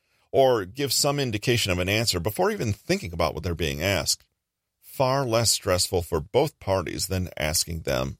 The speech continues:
more directly. Technique two, pulling a Columbo. In the nineteen seventies, a T V show detective called Columbo was so skilled at gently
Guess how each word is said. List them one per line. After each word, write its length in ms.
more 220
directly. 520
Technique 400
two, 360
pulling 480
a 60
Columbo. 680
In 120
the 60
nineteen 300
seventies, 680
a 80
T 200
V 120
show 220
detective 560
called 340
Columbo 580
was 180
so 440
skilled 540
at 280
gently 520